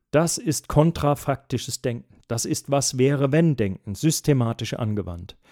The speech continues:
Wenn du ein Gespräch in deinem Kopf wiederholst und denkst: „Was wäre, wenn ich etwas anderes gesagt hätte?“, dann machst du im Grunde genau das. Du versuchst, die kausale Struktur zu identifizieren.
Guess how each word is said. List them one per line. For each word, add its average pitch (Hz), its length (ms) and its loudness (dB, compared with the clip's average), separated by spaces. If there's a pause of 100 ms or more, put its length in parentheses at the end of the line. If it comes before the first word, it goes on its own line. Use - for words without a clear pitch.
(340)
Wenn 131 120 4
du 143 80 6
ein 143 180 4
Gespräch 160 580 4
in 123 100 2
deinem 117 260 0
Kopf - 300 0
wiederholst 151 640 6
und 117 160 2
denkst: 151 340 2
„Was 151 380 4
wäre, 175 340 6
wenn 151 140 4
ich 147 120 -2
etwas 135 300 -2
anderes 185 720 2
gesagt 101 500 -2
hätte?“, 95 260 -8 (840)
dann 117 160 4
machst 135 240 2
du 151 40 -2
im 127 160 -2
Grunde 143 320 0
genau 117 520 0
das. - 400 -6
Du 117 80 -2
versuchst, 123 640 0
die 123 100 -2
kausale 107 720 2
Struktur 135 640 -2
zu - 160 -6
identifizieren. 95 1000 -8